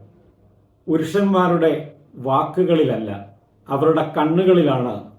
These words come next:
സ്ത്രീകൾ ശ്രദ്ധിക്കുന്നത്." "പുരുഷന്മാരുടെ വാക്കുകളിലല്ല, അവരുടെ കണ്ണുകളിലാണ് സ്ത്രീകൾ ശ്രദ്ധിക്കുന്നത്," മുകുളിക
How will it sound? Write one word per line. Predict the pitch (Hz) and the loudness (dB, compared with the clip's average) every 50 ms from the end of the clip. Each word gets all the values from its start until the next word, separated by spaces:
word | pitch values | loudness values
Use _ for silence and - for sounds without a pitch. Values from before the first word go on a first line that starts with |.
| _ _ - | _ _ -20
സ്ത്രീകൾ | - - - 135 135 135 135 135 127 120 117 - - - | -20 -18 -8 -4 -2 -2 0 -2 -4 -6 -6 -12 -16 -12
ശ്രദ്ധിക്കുന്നത്." | 139 127 101 101 113 113 110 113 107 104 95 90 98 95 - - _ _ _ _ _ _ _ _ _ _ _ _ _ _ _ - | -8 -8 -8 -6 -8 -8 -8 -8 -8 -8 -10 -12 -14 -18 -20 -20 _ _ _ _ _ _ _ _ _ _ _ _ _ _ _ -6
"പുരുഷന്മാരുടെ | 147 147 - - - 165 165 165 165 165 160 156 156 156 151 131 - - - - - - - | -4 -4 -4 -2 0 0 2 2 2 2 0 0 0 0 0 0 -2 -6 -10 -18 -20 -20 -14
വാക്കുകളിലല്ല, | 127 131 135 135 135 135 139 - 170 147 151 147 143 127 117 107 104 107 110 104 - - - - _ _ _ _ _ _ _ _ _ _ _ - 139 | -10 -6 -4 -2 -2 -2 -4 -4 -2 0 2 2 2 2 0 -2 -6 -8 -10 -10 -12 -16 -20 -20 _ _ _ _ _ _ _ _ _ _ _ -6 -4
അവരുടെ | 131 127 147 151 151 156 147 - - | -2 0 0 0 0 0 -2 -2 -4
കണ്ണുകളിലാണ് | 165 139 147 156 175 165 170 165 151 139 127 127 120 117 104 101 - - - | -2 0 0 2 2 4 4 4 4 4 2 0 -2 -4 -6 -10 -12 -16 -20
സ്ത്രീകൾ | - - _ - - 123 139 139 123 135 123 117 | -20 -20 _ -12 -4 -2 0 0 0 0 -2 -4
ശ്രദ്ധിക്കുന്നത്," | 117 - - 123 - 113 123 117 123 117 113 101 98 98 - - - - - _ _ _ _ _ _ _ _ _ _ _ _ - | -6 -8 -10 -8 -8 -6 -6 -6 -4 -6 -6 -8 -12 -14 -16 -18 -20 -20 -20 _ _ _ _ _ _ _ _ _ _ _ _ -12
മുകുളിക | 139 127 117 127 127 127 123 120 | -8 -6 -4 -4 -2 -2 -2 -4